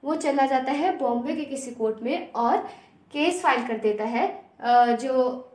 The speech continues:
मेरा आउटस्टैंडिंग बैलेंस है वो बी के पास है,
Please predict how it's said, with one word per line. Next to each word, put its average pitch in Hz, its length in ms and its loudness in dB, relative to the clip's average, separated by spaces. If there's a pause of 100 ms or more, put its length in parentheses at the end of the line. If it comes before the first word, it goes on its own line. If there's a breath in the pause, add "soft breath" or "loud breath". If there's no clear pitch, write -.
(160)
मेरा 247 220 2
आउटस्टैंडिंग 240 840 0
बैलेंस 226 400 -4
है 285 180 0
वो 359 280 -10 (300)
बी 240 260 -6
के 269 120 -6
पास 254 280 -2
है, - 160 -2